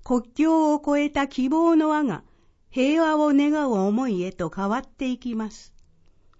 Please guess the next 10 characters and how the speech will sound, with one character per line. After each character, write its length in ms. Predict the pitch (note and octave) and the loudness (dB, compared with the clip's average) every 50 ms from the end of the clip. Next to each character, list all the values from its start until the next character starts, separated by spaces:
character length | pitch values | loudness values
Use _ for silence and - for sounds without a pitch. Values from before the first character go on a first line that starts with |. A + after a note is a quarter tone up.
| _ _ _ _ _ _ | _ _ _ _ _ _
異 160 | - B3 B3+ | -4 -4 -2
国 320 | - D#4 D#4+ D#4 D#4+ F4+ E4 | 0 0 0 2 4 6 6
の 120 | E4+ E4 | 6 6
文 260 | D#4 E4+ F4+ E4+ D#4 | 6 6 6 6 4
化 160 | - B3+ A3 G#3+ | 4 2 0 2
に 260 | G3+ G3 G3+ - A#3 | 2 0 0 -2 -2
違 60 | B3+ | 0
和 160 | D4+ E4 F4 | 0 0 0
感 420 | E4 E4+ D4 B3+ A3 G3 F3+ F3+ F3+ | 0 -2 0 0 2 2 2 2 0
を 160 | - - | 0 -2